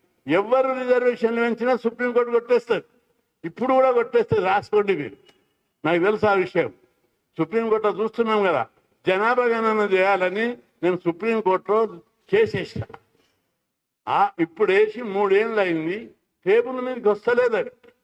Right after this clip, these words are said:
సుప్రీంకోర్టును కూడా కేంద్ర ప్రభుత్వం మేము అప్పుడు ఇస్తాం, ఇప్పుడు కౌంటర్ ఇస్తామని లాక్కుంటూ వచ్చా. కౌంటర్ వేశారు.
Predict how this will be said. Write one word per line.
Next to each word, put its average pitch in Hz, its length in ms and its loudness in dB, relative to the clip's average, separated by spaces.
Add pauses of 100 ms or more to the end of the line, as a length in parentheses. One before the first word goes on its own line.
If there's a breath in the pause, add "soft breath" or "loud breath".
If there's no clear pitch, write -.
(480)
సుప్రీంకోర్టును 196 960 0
కూడా 240 160 2 (200)
కేంద్ర 214 380 0
ప్రభుత్వం 202 480 -2 (520)
మేము 180 240 0
అప్పుడు 202 260 -4
ఇస్తాం, 214 300 -4 (100)
ఇప్పుడు 202 300 -2
కౌంటర్ 196 380 0
ఇస్తామని 185 400 -4 (120)
లాక్కుంటూ 175 420 -2
వచ్చా. 107 220 -10 (580)
కౌంటర్ 214 400 0
వేశారు. 156 360 -2